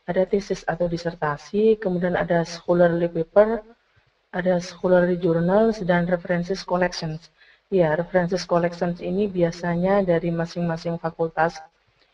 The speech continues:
itu ada merupakan, eh, apa, karya unggulan tersendiri seperti itu. Jadi mereka, eh, membuat, eh, semacam intranet sendiri, nah itu bisa diakses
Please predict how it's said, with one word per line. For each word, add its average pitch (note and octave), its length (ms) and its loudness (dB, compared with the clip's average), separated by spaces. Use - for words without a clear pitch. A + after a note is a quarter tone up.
itu G#3 400 4
ada G3 400 6
merupakan, G3 800 0
eh, F3 640 2
apa, E3 400 -6
karya G3+ 480 4
unggulan G3 320 4
tersendiri F#3+ 560 -2
seperti F3 480 -10
itu. D#3+ 160 -4
Jadi F3+ 240 2
mereka, F3+ 440 2
eh, E3+ 320 0
membuat, E3 480 4
eh, E3 720 4
semacam E3+ 720 0
intranet F3+ 640 2
sendiri, F3 540 0
nah F3 100 -2
itu D#3+ 240 -4
bisa F3 240 -8
diakses - 480 -8